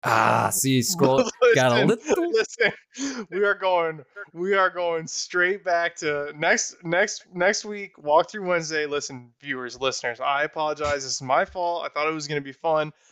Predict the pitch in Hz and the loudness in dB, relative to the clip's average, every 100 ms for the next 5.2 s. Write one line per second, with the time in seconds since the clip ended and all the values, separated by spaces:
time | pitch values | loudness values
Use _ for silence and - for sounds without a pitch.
0 | - 147 156 143 127 147 156 156 147 147 | -6 -2 2 2 0 -6 0 0 0 -2
1 | 147 139 139 143 131 131 131 131 147 147 | -6 -6 -4 0 0 -2 -4 -2 0 0
2 | 147 143 139 143 131 131 151 185 185 170 | -4 -6 -4 -2 -2 -2 0 0 0 -6
3 | - 160 131 131 151 151 139 151 147 135 | -6 -6 -8 -6 -2 -2 0 0 0 -2
4 | 147 143 160 175 170 147 190 190 175 139 | -4 -2 -2 0 0 0 -2 -2 -4 -2
5 | 143 | -2